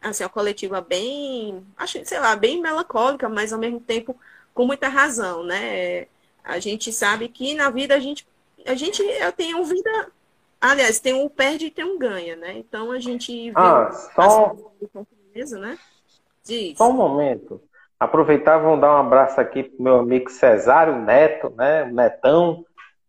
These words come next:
Speaker 2: aí do
Speaker 1: Ah.
Speaker 2: grupo Torcedores do Ceará, que é o Bagaço Alvinegro, né? Um abraço aí, pessoal do Bagaço Alvinegro, que também eu faço parte. Ele pra mandar um, um, um abraço aí, certo?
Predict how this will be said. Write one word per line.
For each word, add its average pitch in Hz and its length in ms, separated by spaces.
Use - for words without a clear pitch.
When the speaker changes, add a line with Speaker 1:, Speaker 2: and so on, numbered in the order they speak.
Speaker 2:
aí 120 240
do 131 100
Speaker 1:
Ah. 127 100
Speaker 2:
grupo 127 600
Torcedores 127 640
do 123 180
Ceará, 120 600
que - 160
é 113 60
o 107 360
Bagaço 123 540
Alvinegro, 120 600
né? 131 140
Um 139 60
abraço 135 360
aí, 127 120
pessoal 131 340
do 131 60
Bagaço 123 420
Alvinegro, 123 500
que 196 120
também 165 340
eu 151 160
faço 123 340
parte. 127 320
Ele 120 140
pra 127 260
mandar 127 400
um, 127 240
um, 117 440
um 117 40
abraço 120 480
aí, 131 400
certo? 135 460